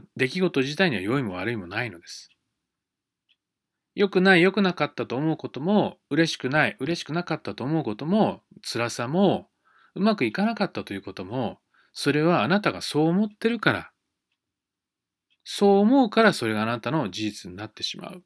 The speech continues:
でもそれが事実ではない。それはいわばあなたの感想です。感想。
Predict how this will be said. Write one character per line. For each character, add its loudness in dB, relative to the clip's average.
で 6
も 6
そ -2
れ 0
が -2
事 -4
実 -6
で -2
は -4
な -8
い。 -14
そ -2
れ 2
は 6
い 6
わ 6
ば -2
あ -2
な 4
た -6
の -12
感 0
想 -2
で -4
す。 -16
感 -8
想。 -12